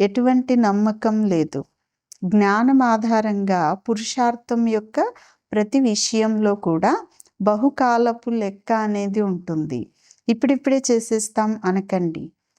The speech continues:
బహుకాలం యొక్క లెక్క ఉంటుంది కదా. ఎందుకంటే చాలా కాలం పురుషార్థం చేస్తేనే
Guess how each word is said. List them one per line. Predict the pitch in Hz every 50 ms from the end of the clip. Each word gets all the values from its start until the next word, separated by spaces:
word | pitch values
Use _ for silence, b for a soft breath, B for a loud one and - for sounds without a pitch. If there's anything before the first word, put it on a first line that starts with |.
| _ -
బహుకాలం | 190 202 208 208 269 262 - 277 262 254 247 254 247 247 240
యొక్క | 240 233 233 233 233 - 233
లెక్క | 220 214 196 185 196 _ - - 208 196 180 185 196
ఉంటుంది | 226 226 214 214 220 240 233 226 220 220
కదా. | 220 - 208 208 214 254 311 311 - _ _ _ _ _ _ _ _ _ _ _ _ _ _ _ _ _ _ _ b b b b b b
ఎందుకంటే | - 220 240 240 254 247 - 269 262 254 254 247
చాలా | 247 247 - 196 185 196 208 226 240 247
కాలం | 240 247 247 240 240 240 240 247
పురుషార్థం | 240 - 226 220 214 - 240 226 226 220 226 - 233 220 220 214 - 202
చేస్తేనే | 185 196 - - _ - 202 202 202 214 285